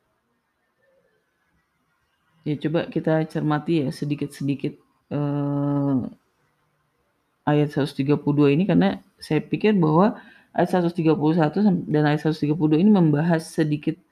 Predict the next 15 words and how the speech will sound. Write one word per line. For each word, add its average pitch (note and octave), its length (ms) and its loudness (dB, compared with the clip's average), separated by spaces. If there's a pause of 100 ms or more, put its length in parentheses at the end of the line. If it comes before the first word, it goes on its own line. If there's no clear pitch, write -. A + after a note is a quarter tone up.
(420)
sesuatu F#3 400 -2
yang F#3+ 160 2
sangat F3 320 0
esensial E3+ 400 0
yang F#3+ 220 2
membuat E3+ 260 2
kita E3+ 240 -2
juga D#3+ 320 0
merenungkan E3 720 0
ulang E3+ 320 2
tentang E3+ 320 -2
makna D#3 640 -2
apa A3+ 160 -4
itu A3 240 -2
Islam, E3+ 640 0